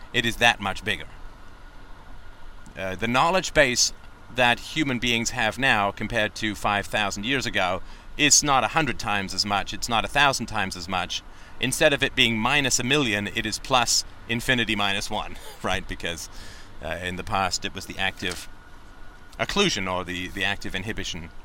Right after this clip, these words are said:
or the active opposition to the, the pursuit of knowledge that was the basis of, of human thought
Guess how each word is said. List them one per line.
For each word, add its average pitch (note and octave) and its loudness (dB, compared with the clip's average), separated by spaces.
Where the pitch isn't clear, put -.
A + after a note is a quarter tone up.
or F2+ -6
the G2+ -2
active B2 0
opposition B2 2
to G2+ -2
the, G2 -10
the F#2+ 0
pursuit G#2 -2
of F#2+ -6
knowledge F2+ 0
that F#2 -2
was F2+ -2
the F2 -10
basis A#2 2
of, F2 -8
of F#2+ -6
human F2+ -6
thought D#2+ -6